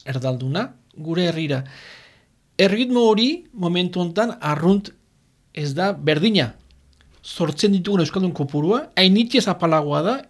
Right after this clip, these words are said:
egiten den eusk-, jende kopurua baino. Nola behar da horri egin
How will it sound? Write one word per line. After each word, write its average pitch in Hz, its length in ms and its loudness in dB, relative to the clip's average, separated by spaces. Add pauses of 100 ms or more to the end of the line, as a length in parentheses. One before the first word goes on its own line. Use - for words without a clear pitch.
(300)
egiten 170 420 -4
den 196 160 0
eusk-, - 260 -10 (140)
jende 160 580 -2
kopurua 170 440 -4
baino. 180 380 -2 (680)
Nola 214 720 2
behar 170 380 0
da 196 140 -2 (260)
horri 170 320 -4 (140)
egin 208 400 -2